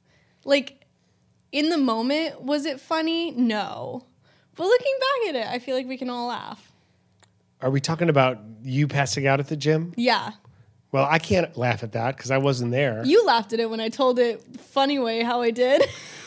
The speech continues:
Speaker 2: Well, it was really funny.
Speaker 1: <laughs> Exactly.
Speaker 2: Because
Speaker 1: That's what I'm saying.
Speaker 2: the funny part, and, you know, humor's great whenever something traumatic happens anyway, once you know people are okay.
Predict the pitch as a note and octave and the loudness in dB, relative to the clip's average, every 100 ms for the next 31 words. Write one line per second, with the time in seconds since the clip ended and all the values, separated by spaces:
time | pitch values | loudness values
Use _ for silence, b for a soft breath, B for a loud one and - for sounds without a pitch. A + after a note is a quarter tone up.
0 | B G3 F#3+ G3 F#3 F3 D3 A3+ G3 - | B 8 8 8 4 2 6 6 6 2
1 | D#3+ D#3 B2 A2 A#2+ - C#4+ - D#4+ D#5+ | 2 2 0 -4 -10 -2 -2 2 6 6
2 | - G#4+ A4+ D#5 E5 C5 F#4+ E4+ F3 D#3 | 4 2 6 10 10 6 2 6 6 8
3 | F3 F3+ F3+ D#3 C#5+ A4 A#4 C5 B4+ A#4 | 10 10 10 6 4 4 0 0 2 2
4 | C4+ A#3 D3+ F#3 G3 F3+ - C3 A#2+ A#2+ | 0 -2 0 6 6 6 2 -2 0 -4
5 | D#3+ - F#3+ A3 G#3 F3 D#3 A3 F#3 C#3 | -8 -2 2 4 4 2 0 0 0 0
6 | B2 B2 B2+ C3 C3+ C3 - C3 A#2+ A#2+ | -2 -4 -2 0 0 0 -4 -4 -6 -4
7 | C3 B2 A#2 A#2+ A#2 A#2 C3 C#3 A2+ A2 | -2 -2 -2 -4 -4 -4 -2 -2 -2 0
8 | D#3+ D#3 D3 C3+ A#2+ B2+ B2 A2+ A2 G#2 | 0 0 0 0 -2 -4 -2 -2 -4 -6
9 | A#2+ G2+ | -8 -10